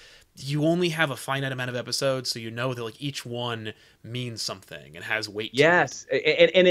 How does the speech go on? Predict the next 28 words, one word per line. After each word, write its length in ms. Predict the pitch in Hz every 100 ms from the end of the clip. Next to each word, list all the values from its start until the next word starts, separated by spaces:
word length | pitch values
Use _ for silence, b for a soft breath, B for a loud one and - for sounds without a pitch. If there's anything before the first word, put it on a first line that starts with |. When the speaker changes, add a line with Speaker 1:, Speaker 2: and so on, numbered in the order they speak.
| 175
Speaker 2:
and 80 | 175
if, 140 | 175
and 100 | - 160
if 100 | 160 127 110
done 340 | 156 156 202
right, 600 | 165 120 120 156 208 - - _ _ _ _ 120
I 160 | 139
think 260 | 139 165 160
it 160 | 156 156
could 180 | 165 123
be 180 | 151 139
the 160 | 127
perfect 420 | - 151 143 127
vehicle 440 | 107 127 143 113 107
to 60 |
be 200 | - 113
like, 320 | 113 104 98 b b
"Hey, 360 | - 196 220 156
cartoons 760 | - 147 131 - 185 214 233 175
are 160 | 127
just 400 | 117 117 143 160
as 100 | 175
valid 400 | 147 170 185 147
as 420 | - 117 113 110 - 104
The 180 | 104 110
Walking 480 | 110 107 117 107
Dead." 360 | 104 95 71 -
Speaker 1:
Yeah. 380 | 131 170 170